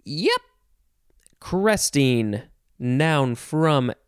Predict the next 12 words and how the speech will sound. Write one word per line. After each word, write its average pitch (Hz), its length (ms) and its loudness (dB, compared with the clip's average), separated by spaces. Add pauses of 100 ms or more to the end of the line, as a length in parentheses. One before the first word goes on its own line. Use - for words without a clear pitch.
eighteen 165 480 0
sixty-two. 135 840 -2 (540)
A 131 180 0
decorative 185 760 0
edging 139 460 0 (100)
or 160 340 2
railing, 123 680 -2 (760)
as 127 280 0
on 123 400 0 (220)
pottery 120 520 -2
or 185 200 -2
furniture. 135 800 -4